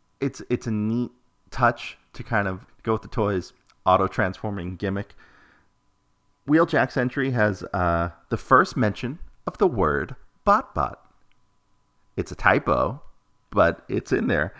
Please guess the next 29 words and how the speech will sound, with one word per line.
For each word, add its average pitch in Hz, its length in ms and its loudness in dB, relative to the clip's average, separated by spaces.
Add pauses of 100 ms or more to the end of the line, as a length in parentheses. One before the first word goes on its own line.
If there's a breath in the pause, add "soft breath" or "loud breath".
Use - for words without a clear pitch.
(180 loud breath)
The 127 80 4
word 120 340 8 (500 loud breath)
Autobot 139 560 8
is 92 200 -2
misspelled 107 500 2
as - 200 -2 (560)
Aubotbot, 101 800 8 (100)
A 104 100 2
U 95 460 0 (300)
B 107 220 -2
O 101 140 4
T 90 260 -4
B 82 260 -6
O 82 140 -2
T. 110 400 0 (640 loud breath)
Another 196 440 2
interesting 160 460 -2
note 92 260 2
in 95 180 0
Wheeljack's 104 520 0
entry 90 480 -4
is 95 140 -6
that 87 320 -2 (240 soft breath)
it - 160 -8
says 220 280 0
he 175 160 -2
is 170 120 0
the 151 160 -4
most 117 440 0